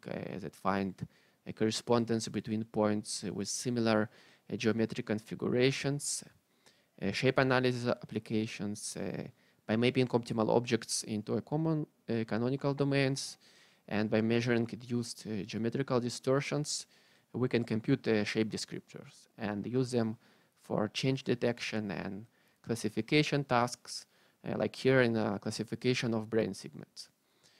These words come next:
Additional applications in computer graphics are parameterization of surfaces and volumes, uh, generation of meshes with, uh, nearly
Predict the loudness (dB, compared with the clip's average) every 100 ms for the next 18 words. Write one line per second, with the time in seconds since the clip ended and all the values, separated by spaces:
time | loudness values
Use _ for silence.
0 | _ _ -2 0 2 2 0 2 4 4
1 | -2 -4 -4 -4 -6 -4 -6 -2 0 0
2 | 2 4 4 2 -6 -6 -6 -4 -4 -6
3 | -12 _ _ _ _ _ -4 -4 -2 -4
4 | 4 4 6 2 2 0 0 0 0 2
5 | -2 -2 -8 -6 -4 -4 -2 0 4 4
6 | 2 -4 -14 -18 _ _ _ _ _ _
7 | _ -2 -2 0 -2 2 2 2 -2 -2
8 | -4 -8 -6 -2 0 0 -4 -4 -8 -6
9 | -4 -4 -4 -4 -2 0 0 -2 -4